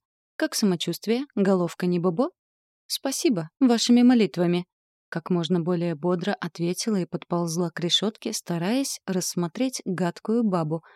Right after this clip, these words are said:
огревшую меня по многострадальной головушке. Посмотреть-то, кстати, было на что. Если принцесса, за которую она так ратует, похожа на маман, то шансы в отборе у неё не то чтобы микроскопические,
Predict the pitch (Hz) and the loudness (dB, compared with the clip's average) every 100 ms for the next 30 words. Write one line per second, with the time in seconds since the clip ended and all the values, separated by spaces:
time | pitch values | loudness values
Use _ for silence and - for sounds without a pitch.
0 | _ 185 165 175 - 180 170 170 185 196 | _ -2 0 0 -2 -2 -2 0 -2 -2
1 | 190 175 170 160 - 165 170 165 165 170 | -2 0 -2 -4 -6 -4 -2 -2 -2 -2
2 | 170 165 165 165 - 185 - _ _ _ | -2 -2 -2 -4 -6 -8 -10 _ _ _
3 | _ 214 - 226 277 320 - 330 - 247 | _ -4 0 0 0 -2 -4 -8 -4 -4
4 | 254 320 202 208 277 269 - 170 156 - | 0 0 2 2 4 2 0 -4 -4 -8
5 | _ _ - 320 - 220 196 180 - 214 | _ _ 0 0 2 -2 -2 -2 0 -2
6 | - 175 160 165 185 175 170 170 165 170 | -2 -2 -4 -4 -2 -2 0 -2 -4 -6
7 | - 185 165 - 190 220 - 175 - 185 | -4 -2 -2 -2 -4 -4 -4 -6 0 0
8 | 160 175 170 165 185 247 - _ _ 202 | 2 0 0 2 4 2 2 _ _ -2
9 | - 175 170 165 170 156 185 277 294 269 | 2 2 0 -2 -4 -2 -2 4 6 8
10 | 214 175 180 208 - 370 - 202 202 190 | 6 4 2 0 -2 -2 -2 2 4 2
11 | - 196 - 202 180 156 156 - 185 | 0 -4 -2 -4 -2 -4 -4 -2 -2